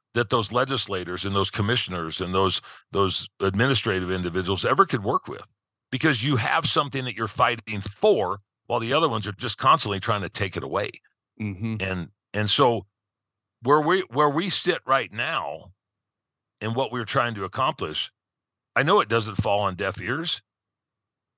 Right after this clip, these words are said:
Speaker 1: but people need to understand that it's not, it's not something that you can pay attention to when the ballot comes out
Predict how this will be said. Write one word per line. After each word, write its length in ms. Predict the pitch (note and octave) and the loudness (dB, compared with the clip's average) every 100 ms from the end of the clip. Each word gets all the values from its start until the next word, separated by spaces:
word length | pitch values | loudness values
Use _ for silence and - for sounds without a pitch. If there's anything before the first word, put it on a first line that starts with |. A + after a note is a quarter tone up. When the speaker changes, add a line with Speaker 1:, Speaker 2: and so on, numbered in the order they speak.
| - | -4
Speaker 1:
but 140 | A#2+ | -2
people 260 | E3+ F#3 D#3+ | -2 -2 -2
need 160 | C#3 | 0
to 100 | B2+ | 0
understand 580 | B2 G#2 - C#3 D3 G2+ | 0 -2 -4 -2 -2 -4
that 160 | G2 - _ _ | -6 -8 _ _
it's 260 | A#2 - A#2 | -4 -4 2
not, 300 | B2+ E3+ - _ _ _ _ _ _ _ | 6 6 6 _ _ _ _ _ _ _
it's 220 | - - | -12 -6
not 220 | C#3+ D#3+ - | 0 2 2
something 400 | - D3 C3+ A#2+ | 0 -2 -2 -8
that 100 | A2 | -8
you 100 | A2 | -6
can 160 | G#2+ | -4
pay 160 | F#2+ A2 | -2 -2
attention 440 | G2+ A2+ B2 F2 | 0 -2 -2 -6
to 260 | D#2 G#2 F#2 - - | 0 0 0 -4 -2
when 140 | G#2+ | 0
the 80 | G#2 | 2
ballot 400 | D#2+ A#2 C#3+ G#2+ | 2 4 4 2
comes 300 | - F#2 D#2+ | -2 -2 0
out 200 | F2+ F#2+ | 2 2